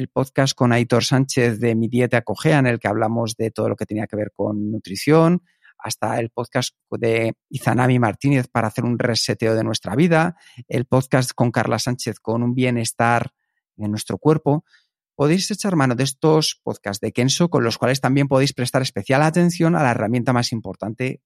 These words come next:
que tenemos. Yo creo que hasta aquí, Jeroen, ha estado muy bien ver cómo podemos afilar el hacha de nuestro sistema de productividad, que significa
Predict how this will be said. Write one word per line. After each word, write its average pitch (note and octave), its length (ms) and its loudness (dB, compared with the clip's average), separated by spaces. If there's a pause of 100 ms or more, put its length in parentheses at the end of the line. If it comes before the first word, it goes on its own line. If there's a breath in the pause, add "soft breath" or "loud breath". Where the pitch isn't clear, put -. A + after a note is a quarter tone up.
que - 100 -16
tenemos. - 560 -16 (1040)
Yo F#3 160 0
creo B3 160 0
que A3 60 2
hasta E3+ 220 2
aquí, A3 420 -2 (380)
Jeroen, G3+ 540 0 (320)
ha C#3+ 80 -4
estado D#3+ 360 4
muy F3 240 4
bien F3 280 4
ver E3+ 280 2
cómo D#3 260 0
podemos D#3 380 2
afilar B2+ 360 0
el C3+ 140 0
hacha C#3+ 220 0
de F3 100 2
nuestro C3+ 300 -2
sistema C3 400 -4
de E3 80 0
productividad, B2 760 -2
que B2+ 140 -2
significa F#3 720 2